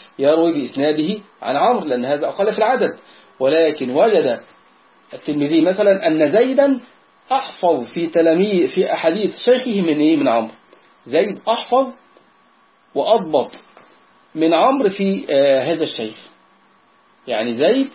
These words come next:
في مجالس الإمام أحمد، في مجالس أحمد اللي هم، آه، شيخهما مثلًا، ها، الأضبط والأحفظ والأتقن في الحفظ والضبط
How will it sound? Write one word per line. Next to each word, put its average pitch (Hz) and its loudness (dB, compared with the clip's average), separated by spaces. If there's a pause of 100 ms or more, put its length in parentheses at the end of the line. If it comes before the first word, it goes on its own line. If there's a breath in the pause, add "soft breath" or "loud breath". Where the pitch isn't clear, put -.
(240)
في 135 -6
مجالس 131 0 (680)
الإمام 131 -4
أحمد، 214 -2
في - -16
مجالس 127 -4
أحمد 143 -2
اللي 117 -4
هم، 135 2
آه، - -4 (100)
شيخهما 160 -4
مثلًا، 226 0 (380 loud breath)
ها، 160 -2
الأضبط 165 -4
والأحفظ 143 -2
والأتقن 143 -2 (600)
في 151 -4
الحفظ 190 0
والضبط 202 2